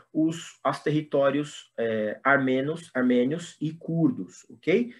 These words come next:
E embaixo ali, né, a-, onde seriam as zonas de influência de Itália, França e Inglaterra, não existe mais, é claro, né? Esses países, eles saem rapidamente quando eles veem que o buraco é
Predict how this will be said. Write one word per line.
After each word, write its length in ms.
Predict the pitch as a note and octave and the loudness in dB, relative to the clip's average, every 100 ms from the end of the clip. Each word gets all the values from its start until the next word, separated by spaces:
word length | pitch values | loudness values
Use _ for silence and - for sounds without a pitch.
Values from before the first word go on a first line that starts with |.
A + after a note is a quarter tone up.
| - | -8
E 140 | F#3+ G3+ | 4 8
embaixo 640 | F#3+ D#3 D#3+ A#3+ - - | 8 8 8 6 4 4
ali, 260 | D3 C3+ - | 6 4 0
né, 200 | G3 G#3+ | -6 -8
a-, 240 | D#3 C#3 C#3+ | -6 -6 -4
onde 140 | D3 | -4
seriam 180 | D3+ D3 | 0 2
as 140 | C#3+ B2+ | 2 4
zonas 300 | D#3+ C#3+ B2 | 4 4 0
de 80 | |
influência 760 | D3 D3 D3 C#3+ C#3 C3 - A#2 | -4 -4 -2 -2 -2 -6 -4 -4
de 160 | A#2 C3+ | -4 -8
Itália, 440 | - C3+ C#3 B2 | -2 0 2 2
França 360 | - C3+ C3 C#3+ | 0 -2 -2 -4
e 20 | |
Inglaterra, 520 | F#3+ - E3 F#3+ F4+ | -6 -2 0 0 -2
não 220 | D#4+ G3 | -2 -2
existe 300 | E3+ D3 - | -2 -4 -8
mais, 300 | F3 G#2+ F2+ | -4 -4 -4
é 60 | B2+ | -10
claro, 360 | - A#2+ F2 | -4 -2 -2
né? 100 | F#2+ | -2
Esses 160 | G#2+ - | -6 -6
países, 360 | - A#2 B2 C3 | 0 2 2 0
eles 240 | D3 - | -4 -4
saem 280 | A2 A#2 C#3+ - - - | -2 -2 -4 -12 -20 -6
rapidamente 580 | B2 B2+ D3+ C3+ C3+ | -4 2 0 0 -4
quando 160 | - C#3+ | -6 -2
eles 160 | C#3+ B2+ | -2 -2
veem 220 | B2 B2+ | -4 -4
que 140 | - | -6
o 20 | |
buraco 580 | C3+ C#3 B2 B2 - C3+ _ _ _ _ | -2 2 2 2 -4 -10 _ _ _ _
é 300 | A#2+ A2+ A#2 | -2 -2 -2